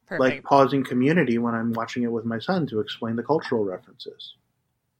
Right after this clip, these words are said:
Speaker 2: Yeah, because it enriches the experience.
Speaker 1: Mm-hmm.
Speaker 2: Um, otherwise, it would just go flying over and, you know,
Speaker 1: Mm-hmm.
Speaker 2: not be a, a point of education and, and conversation.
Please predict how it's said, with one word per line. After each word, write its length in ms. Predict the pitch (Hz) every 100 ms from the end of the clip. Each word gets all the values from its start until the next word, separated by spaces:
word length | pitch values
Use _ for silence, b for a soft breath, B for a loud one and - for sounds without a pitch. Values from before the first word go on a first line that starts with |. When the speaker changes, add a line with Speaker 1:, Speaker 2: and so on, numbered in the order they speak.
| _ _ _ _ _
Speaker 2:
Yeah, 240 | 214 285 208
because 320 | 214 214 196
it 100 | 185
enriches 420 | 190 180 - 165
the 80 | 165
experience. 760 | - - 277 139 - - -
Speaker 1:
Mm-hmm. 280 | 123 123 156 185 _ -
Speaker 2:
Um, 260 | 175 139 -
otherwise, 340 | 175 170 160
it 40 | 156
would 100 | 151
just 160 | 151
go 280 | - 151 151 - _ _ _
flying 380 | - 165 180 180
over 340 | 208 185 175
and, 260 | 190 160 180 _
you 120 | 190
know, 200 | 165 156
Speaker 1:
Mm-hmm. 100 | 170
Speaker 2:
not 280 | 175 160 160
be 380 | 175 170 170 156 _ _ _ _ _ -
a, 220 | 170 170 -
a 160 | 170 165
point 340 | - 180 175
of 520 | 165 160 156 156 - -
education 600 | 160 147 170 170 190 175
and, 380 | 160 160 160 -
and 140 | 165
conversation. 720 | 165 160 160 - 240 151 151